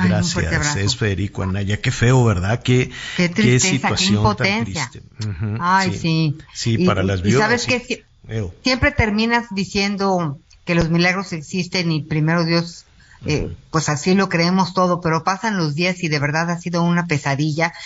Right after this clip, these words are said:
Speaker 2: Ujú.
Speaker 1: entre tener esperanza de que ya merito y luego de que siempre no, y luego de que en el extranjero y que le-, resulta que todo lo estamos haciendo bien, pero ahora se va a alargar a un año. De veras, qué difícil para las familias, este,
Speaker 2: Ujú.
Speaker 1: pues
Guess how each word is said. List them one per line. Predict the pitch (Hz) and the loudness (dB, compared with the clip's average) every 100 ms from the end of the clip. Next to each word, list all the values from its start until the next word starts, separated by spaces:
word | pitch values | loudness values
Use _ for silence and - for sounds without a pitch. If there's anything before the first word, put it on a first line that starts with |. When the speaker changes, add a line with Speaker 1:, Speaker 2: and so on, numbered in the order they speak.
| - | -10
Speaker 2:
Ujú. | - | -2
Speaker 1:
entre | 175 170 170 | 0 2 0
tener | 170 170 185 | 0 0 0
esperanza | 202 196 175 180 190 | -2 0 0 0 -2
de | 170 | -2
que | 165 151 | -2 -2
ya | 170 | 0
merito | 185 175 180 175 | 0 0 0 0
y | |
luego | 160 175 175 | 2 2 0
de | 170 | -2
que | 143 | -4
siempre | 135 180 180 170 | -2 0 2 2
no, | 170 175 | 4 4
y | 175 | 2
luego | 175 175 | 2 2
de | 170 | 0
que | - 156 - - | 0 -2 -2 -6
en | 160 160 | 0 2
el | 160 | 2
extranjero | 156 165 156 185 180 | 0 -2 -2 -2 -2
y | 160 | -2
que | - 151 | -6 -6
le-, | 151 - | -8 -8
resulta | 165 165 185 185 | -6 -4 -4 -6
que | - 151 | -6 -4
todo | 170 175 | 0 0
lo | 160 | 0
estamos | 170 175 170 | 0 0 0
haciendo | 147 170 165 | -2 -2 -2
bien, | 170 180 170 | -2 -4 -2
pero | 151 131 - - - | -2 -2 -8 -10 0
ahora | 147 175 180 | 2 2 2
se | 170 | 0
va | 160 | 0
a | |
alargar | 170 156 170 | 0 0 0
a | 165 | 0
un | 165 165 | 0 0
año. | 170 175 190 - | 0 0 -2 -4
De | 160 151 | -2 2
veras, | 165 190 - | 2 0 -2
qué | 180 | -4
difícil | 180 170 175 214 208 202 | -2 -2 0 0 0 -4
para | 185 151 | 0 0
las | 143 143 | 0 0
familias, | 143 143 151 175 185 185 - - - - - - | 0 2 4 2 0 -2 -16 -18 -18 -18 -20 -2
este, | 131 127 110 110 123 113 | 0 0 0 0 2 2
Speaker 2:
Ujú. | - - - - - - - | -2 -12 -20 -20 -20 -20 -2
Speaker 1:
pues | 175 | -2